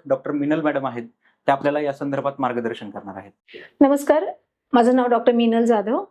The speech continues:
Speaker 2: आणि गुरुकुल सायन्स अकॅडमी मी रन करते. अ, शिरूरमध्ये यावर्षी आमची चौथी बॅच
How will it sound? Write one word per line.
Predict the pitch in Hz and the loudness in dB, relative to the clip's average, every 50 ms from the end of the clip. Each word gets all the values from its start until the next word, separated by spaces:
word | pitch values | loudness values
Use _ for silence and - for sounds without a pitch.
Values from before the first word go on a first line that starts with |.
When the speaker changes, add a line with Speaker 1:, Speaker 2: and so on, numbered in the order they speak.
| _ _ | _ _
Speaker 2:
आणि | - 214 214 220 | -8 -6 -4 -2
गुरुकुल | 208 220 226 220 226 254 | 0 0 0 2 0 0
सायन्स | 247 262 262 233 233 233 240 | 0 0 -2 -2 -4 -4 -4
अकॅडमी | 240 - 240 240 233 233 226 | -2 0 0 0 0 0 0
मी | 226 226 | 0 0
रन | 214 196 190 185 | 0 -2 -2 -4
करते. | - 185 180 - - 175 180 - _ _ _ _ _ _ _ _ | -4 -6 -4 -4 -4 -6 -6 -6 _ _ _ _ _ _ _ _
अ, | - 208 208 208 214 214 208 | -4 -2 -2 -2 -2 -4 -4
शिरूरमध्ये | - - 269 254 277 285 277 285 277 240 269 269 269 269 262 262 - 240 | -4 -2 -2 0 0 0 -2 -2 -2 -2 -2 -2 -2 -4 -6 -6 -4 -4
यावर्षी | 240 240 247 254 240 226 - | -2 -2 -2 -4 -4 -4 -4
आमची | 254 240 233 269 | -4 -4 -4 -4
चौथी | 262 - 285 254 254 247 - 285 | -2 0 0 0 0 -2 -2 -2
बॅच | 240 269 277 277 - | -2 -2 -2 -4 -10